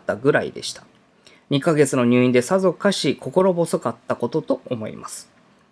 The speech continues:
その後は仕事をリモートでしつつ、抗がん剤治療、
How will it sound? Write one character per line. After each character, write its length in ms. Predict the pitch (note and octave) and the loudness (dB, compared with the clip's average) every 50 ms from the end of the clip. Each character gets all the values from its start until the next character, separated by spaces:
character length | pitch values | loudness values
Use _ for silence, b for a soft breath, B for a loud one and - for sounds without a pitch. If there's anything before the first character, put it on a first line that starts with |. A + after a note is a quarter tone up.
| _ _ _ | _ _ _
そ 160 | - - A3+ | -2 2 4
の 140 | A#3+ B3 B3 | 4 4 4
後 240 | A#3+ - F3+ C#3 A2 | 4 4 2 4 4
は 160 | F#2 C#2+ - - - | 2 0 -4 -8 -8
仕 180 | - - F3 | -4 -2 2
事 260 | F3 F#3+ F#3+ G3 F#3 | 2 4 4 6 4
を 60 | F3+ E3+ | 4 4
リ 140 | D#3 D#3 | 4 4
モ 180 | E3+ F3+ F3+ E3+ | 4 4 4 2
ー 20 | |
ト 140 | E3+ E3+ F3 | 2 0 -2
で 80 | G3+ F#3+ | -2 -2
し 140 | - - - | -2 -4 -4
つ 180 | - C#3 B2 | -4 -4 -4
つ、 380 | - _ - - A2 E2 - - | -4 _ -8 -8 -6 -6 -6 -8
抗 240 | - - B2+ B2 A#2+ | -2 0 2 2 4
が 160 | A#2+ B2 B2 | 4 2 2
ん 100 | B2 A#2+ | 2 0
剤 220 | A2+ A2+ A2 A2 G#2+ | -2 -2 -2 -2 -4
治 220 | - - - A#2 | -6 -8 -8 -6
療、 240 | G#2+ G2 G2 G2 | -6 -4 -4 -6